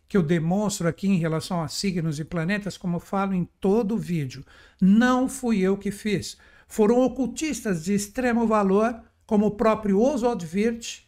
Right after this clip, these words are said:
o autor desse deck que eu aprecio demais, que seguiu a sabedoria das idades,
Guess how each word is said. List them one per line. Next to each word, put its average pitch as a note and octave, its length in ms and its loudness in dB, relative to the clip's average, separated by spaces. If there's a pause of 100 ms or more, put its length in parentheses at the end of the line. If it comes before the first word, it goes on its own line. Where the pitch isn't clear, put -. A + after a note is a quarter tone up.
(120)
o D#3+ 380 -4
autor A3+ 500 2
desse F3 340 -4
deck G3 440 -2
que G3+ 120 -4
eu F3+ 100 2
aprecio F3+ 480 -2
demais, G3 480 -2 (260)
que C#4 100 -6
seguiu G#3+ 640 -2
a F3+ 60 0
sabedoria E3+ 580 -2
das D#3+ 240 -4
idades, A3 500 0